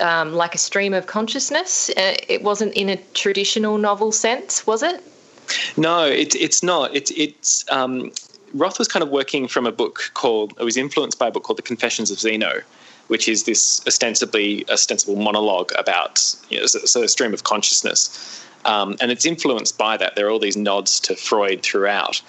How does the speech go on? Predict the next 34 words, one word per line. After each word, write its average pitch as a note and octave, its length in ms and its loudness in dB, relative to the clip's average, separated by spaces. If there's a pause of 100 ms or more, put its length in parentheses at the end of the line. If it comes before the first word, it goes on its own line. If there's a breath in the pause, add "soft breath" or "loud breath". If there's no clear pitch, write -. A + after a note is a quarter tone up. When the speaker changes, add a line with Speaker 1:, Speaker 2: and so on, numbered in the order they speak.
(480 loud breath)
Speaker 2:
Um, G2 400 0 (680)
and A#2+ 140 2
it, A#2+ 140 -2
it's - 220 -2
right C3 160 2
in - 60 -4
the D#3 60 -2
sense A2 280 -2
that G#2+ 100 -2
it G#2+ 100 -6
marks G#2 320 0
a A2 60 -2
really G2 160 -2
stylistic G2+ 520 2
change G2 460 0
from G2+ 220 -2
Roth's F#2+ 260 0
earlier G2 320 0
work, B2+ 380 0
which - 160 -2
was G#2 120 0
really G2+ 160 0
formal G2+ 680 0
and F2+ 340 -2 (520 loud breath)
kind A2 140 0
of G2 80 -2
what G#2 120 2
you F#2+ 80 0
would F#2+ 80 0
expect - 500 0
for - 140 -2
a F#2 40 -2
typical F2+ 600 -2
novel, E3+ 460 0